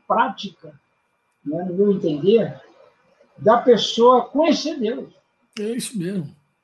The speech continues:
Speaker 1: Conhecer Deus, é, é a obra de Deus. A obra de Deus é, porque a pregação, né, é, a, a palavra fala tudo que vimos e ouvimos, né?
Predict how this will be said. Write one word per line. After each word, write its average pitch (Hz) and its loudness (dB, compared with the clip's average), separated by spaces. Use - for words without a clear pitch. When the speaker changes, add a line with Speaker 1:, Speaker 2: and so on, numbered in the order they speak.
Speaker 1:
Conhecer 320 -4
Deus, 202 0
é, 220 -4
é - -4
a 302 6
obra 294 4
de 196 0
Deus. 160 -2
A 208 2
obra 294 0
de 226 -4
Deus 226 -4
é, 196 -6
porque 220 -6
a - -2
pregação, 233 0
né, 190 -4
é, 147 0
a, 143 -10
a - -12
palavra 196 4
fala 185 -2
tudo 208 -10
que 214 -6
vimos 262 -2
e 294 -2
ouvimos, 185 -4
né? 240 -8